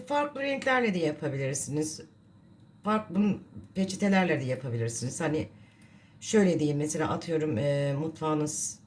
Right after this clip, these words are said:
gri siyahtır ya da sadece siyahtır ya da sadece beyazdır. İstediğiniz davet peçetesini alıp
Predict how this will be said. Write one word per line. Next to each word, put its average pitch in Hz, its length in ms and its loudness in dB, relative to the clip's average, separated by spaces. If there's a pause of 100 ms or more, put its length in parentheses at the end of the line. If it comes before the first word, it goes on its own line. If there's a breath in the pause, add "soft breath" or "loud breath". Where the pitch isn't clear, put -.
(280)
gri 156 200 2
siyahtır 120 560 0
ya 120 160 0
da 131 60 -4
sadece 156 380 -2
siyahtır 147 500 0
ya 110 100 0
da 120 60 -4
sadece 131 420 -4
beyazdır. 143 640 -4 (1040 loud breath)
İstediğiniz 247 800 2 (1300)
davet 208 320 6
peçetesini 160 640 0
alıp 175 540 2